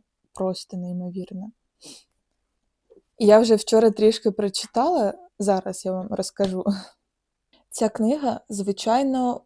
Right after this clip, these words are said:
може видатися дивною, як її тематика,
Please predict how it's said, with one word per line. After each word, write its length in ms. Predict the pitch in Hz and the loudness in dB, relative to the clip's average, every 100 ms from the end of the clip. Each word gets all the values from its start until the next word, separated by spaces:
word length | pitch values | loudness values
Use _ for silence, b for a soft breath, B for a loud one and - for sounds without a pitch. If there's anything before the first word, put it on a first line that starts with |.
| _ _ _ 214 | _ _ _ 0
може 260 | 214 233 | 0 2
видатися 580 | 214 214 208 202 208 - | 0 2 2 0 -2 0
дивною, 480 | 190 202 190 185 180 | 0 0 -2 -4 -4
як 300 | 202 202 202 | 0 0 -2
її 140 | 208 202 | -4 -4
тематика, 760 | 196 185 196 - 285 - 254 | -4 -4 -4 -6 -10 -8 -8